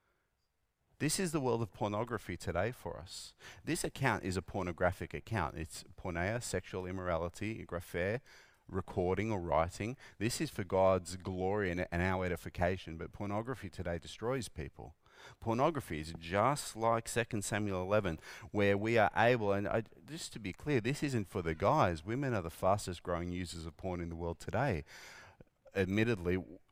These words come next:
us guys had a big head start, but we're not going to good places. This is where take the one you wanna take.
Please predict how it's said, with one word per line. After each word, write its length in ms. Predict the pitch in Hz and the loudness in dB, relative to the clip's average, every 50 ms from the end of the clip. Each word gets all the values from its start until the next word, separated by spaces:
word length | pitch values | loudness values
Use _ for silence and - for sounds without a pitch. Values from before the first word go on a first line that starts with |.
| _ - | _ 0
us 160 | - - 87 - | 0 2 2 2
guys 260 | - 90 82 85 - | 2 4 4 4 4
had 160 | 92 92 80 | 2 2 2
a 40 | 76 | 2
big 200 | 71 87 80 76 | -2 -4 -4 -2
head 240 | 78 90 82 78 - | 0 0 0 0 -2
start, 460 | - - - 92 101 104 90 - - - | -6 -4 0 2 2 2 2 2 -2 -6
but 140 | 92 87 - _ _ _ _ _ - | -10 -10 -10 _ _ _ _ _ -12
we're 420 | - 95 82 - - 87 - - 110 | -10 -10 -10 -10 -14 -10 -4 0 2
not 260 | 113 117 143 - - | 2 2 2 0 0
going 220 | 110 98 90 87 - | -2 0 0 -2 -4
to 60 | 85 | -6
good 240 | - 92 110 127 - | -6 -6 -6 -6 -6
places. 720 | - - 69 65 69 - - 67 60 - - - - - _ _ _ _ _ _ - - - - - | -6 -6 -4 -4 -6 -10 -12 -12 -12 -12 -12 -14 -14 -16 _ _ _ _ _ _ -20 -20 -20 -14 -6
This 200 | - 131 117 143 | -4 -2 -2 -2
is 100 | 135 113 | -2 2
where 280 | 110 110 101 98 98 - - - - _ _ _ - - _ | 6 8 8 8 8 4 -4 -20 -20 _ _ _ -20 -20 _
take 420 | - - - - 196 202 - - - | -4 0 8 10 10 10 10 6 4
the 80 | 214 | 4
one 240 | 196 170 196 175 170 | 6 8 8 6 6
you 100 | 156 147 | 4 0
wanna 240 | 135 139 139 131 127 | 2 2 2 2 2
take. 800 | - - - - 139 165 208 254 - - - - - - - | 2 2 4 8 10 10 10 10 6 2 4 6 6 6 4